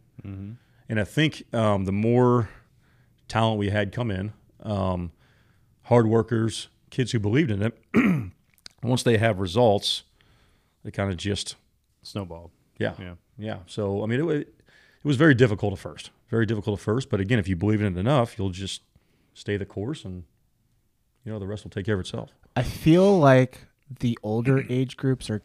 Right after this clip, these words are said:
Speaker 3: getting there. So, like,
Speaker 2: Mm-hmm.
Speaker 3: if you think about it, your program is essentially, you're preparing like a college program is.
Speaker 2: Mm-hmm. Right.
Speaker 3: October, January,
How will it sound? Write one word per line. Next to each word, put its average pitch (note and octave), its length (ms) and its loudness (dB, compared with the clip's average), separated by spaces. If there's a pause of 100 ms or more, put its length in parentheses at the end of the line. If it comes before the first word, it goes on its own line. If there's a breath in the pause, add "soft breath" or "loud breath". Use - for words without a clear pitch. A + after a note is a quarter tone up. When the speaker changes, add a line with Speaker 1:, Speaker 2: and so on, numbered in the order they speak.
Speaker 3:
getting F#2 320 -6
there. D2 320 -16 (240)
So, C3 200 2
like, A#2 160 2
Speaker 2:
Mm-hmm. G#2 160 -4
Speaker 3:
if - 60 2
you F#3+ 80 4
think G#3 140 8
about C3+ 240 8
it, A#2 180 0
your D3+ 140 6
program D3+ 420 8
is A#2+ 180 4 (160)
essentially, B2 680 4 (400)
you're B2+ 180 0 (560)
preparing B2+ 320 6
like A2+ 160 2
a A2 60 -8
college G#2+ 360 2
program F#2 400 -4
is. G#2+ 260 -4
Speaker 2:
Mm-hmm. F#2+ 60 -10 (360 soft breath)
Right. G#2+ 120 -4
Speaker 3:
October, A#2 460 6 (140)
January, A2 760 4